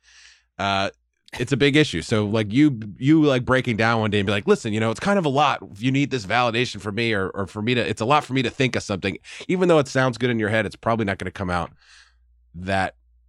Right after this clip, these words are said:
clearly in, like, a way that's not gonna cause a big issue." So I would, I would pump the brakes if you're, like, at the end of your rope here, thinking about just describing how it makes you feel, 'cause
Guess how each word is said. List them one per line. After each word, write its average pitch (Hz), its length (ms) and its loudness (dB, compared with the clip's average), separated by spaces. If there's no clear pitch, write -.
clearly 98 600 -2
in, 87 200 -4
like, 80 180 -4
a 87 80 -2
way 90 200 0
that's 80 200 -6
not 82 200 -2
gonna 76 360 -2
cause 87 240 -2
a 78 40 -6
big 71 200 -6
issue." 71 260 -6
So 76 400 -8
I 98 120 0
would, 101 280 0
I 110 100 2
would 113 220 2
pump 143 220 2
the 104 80 -2
brakes 101 260 2
if 82 100 -4
you're, 90 140 0
like, 80 400 -2
at 87 160 0
the 92 100 2
end 87 120 2
of 87 80 4
your 80 100 4
rope 80 240 0
here, 71 320 -2
thinking 85 200 0
about 80 200 0
just - 200 -8
describing 87 500 0
how 87 200 0
it - 80 -6
makes 82 200 -2
you 85 60 -2
feel, 76 260 -2
'cause 82 280 -4